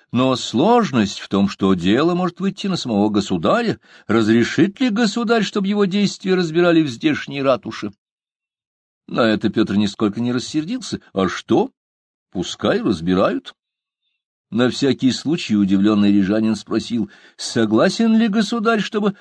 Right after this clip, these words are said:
ответствовать по здешним законам, и дозволяет ли принести в случае чего на него жалобу.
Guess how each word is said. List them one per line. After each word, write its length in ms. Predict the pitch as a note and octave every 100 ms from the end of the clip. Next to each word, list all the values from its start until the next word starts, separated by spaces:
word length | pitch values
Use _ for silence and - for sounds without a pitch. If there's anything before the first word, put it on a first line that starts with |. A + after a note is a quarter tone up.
| - -
ответствовать 680 | A3 G3+ G#3+ G3+ - G#3 -
по 140 | G#3
здешним 540 | F3 F#3+ G3 - G#3
законам, 520 | E3+ F#3+ G3 G3 F#3+ E3 _ _ -
и 120 | A#2
дозволяет 680 | A#2+ A2+ A#2+ A#2 D3 F#3+ F3+
ли 60 |
принести 480 | G3 G#3+ G#3+ - A#3
в 60 | -
случае 400 | A3+ G3+ G#3+ G3+
чего 240 | - G3+
на 80 | G3
него 260 | G3 G3 F3+
жалобу. 440 | F#3 F3+ F3